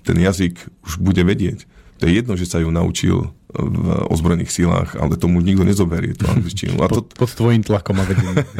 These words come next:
Speaker 1: <laughs>
Speaker 2: Bolo na tom americkom výcviku niečo, čo ťa znechutilo? Niečo, čo ti vôbec nešlo ako cez krk?
Speaker 1: E, áno, boli tam aj také veci. N-, nejednalo sa to konkrétne o výcvik, ale napríklad jednalo sa to o tom, že Američania sú dosť takí,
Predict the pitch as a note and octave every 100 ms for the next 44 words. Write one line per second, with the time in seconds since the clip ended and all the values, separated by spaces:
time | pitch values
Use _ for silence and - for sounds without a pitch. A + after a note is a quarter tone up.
0 | C3 - A2+ - - - - A#2 D3+ C#3+
1 | C#3 C3+ C3 C3 A2+ G#2+ - G#2+ - F#2+
2 | G2+ - - G2 G2 F#2+ F2 F2 F2 -
3 | C3 C3 G2 F#2+ - F#2+ F#2+ F#2+ F#2+ F#2
4 | F#2 F#2 - F#2 F2 E2+ - F2+ E2+ F2
5 | - - - - - - - - - -
6 | - - - - - E2 - D#2+ D#2+ G2+
7 | G#2 F#2 F#2+ G2 F2 E2 F2+ F2 F#2 -
8 | A2+ A#2 G#2+ C3 - - D3+ F#3 A#2+ A2
9 | A2 G2+ G#2+ A2 A2 G2 F2+ F#2 - G#2
10 | A2 - - F#2+ F#2 F#2 G2+ - - G2
11 | F2+ G#2 A2 A2 A2 - F#2+ F2+ F2+ F#2+
12 | G2 - E2+ E2 E2 E2 E2+ - - _
13 | - - - - - - - - - _
14 | _ G#2 C3 B2 - G2+ F#2 F#2 G#2+ A2+
15 | - - F#2+ F#2+ F2+ - F#2+ G2 F#2